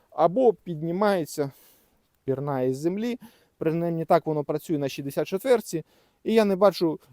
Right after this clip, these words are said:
нічого тут такого, що би спонукало мене думати, що принципова схема тут суттєво відрізняється. Все, як я можу собі уявляти, достатньо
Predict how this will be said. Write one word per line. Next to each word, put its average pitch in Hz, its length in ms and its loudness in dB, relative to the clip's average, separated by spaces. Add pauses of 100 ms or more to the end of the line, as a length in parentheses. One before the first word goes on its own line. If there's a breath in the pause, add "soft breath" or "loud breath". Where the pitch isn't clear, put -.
(180)
нічого 165 580 4
тут 143 200 -4
такого, 220 460 4
що 190 160 -2
би 170 120 2
спонукало 170 600 0
мене 220 380 -2 (320)
думати, 160 540 -4
що 156 340 -4 (340)
принципова 185 720 4
схема 190 400 -2
тут 151 300 -8 (260 soft breath)
суттєво 151 720 0
відрізняється. 113 880 -8 (1900 soft breath)
Все, 214 560 2
як 156 200 -2
я 160 60 -2
можу 139 280 -6 (320)
собі 139 320 -6
уявляти, 180 640 0 (480 soft breath)
достатньо 127 680 -8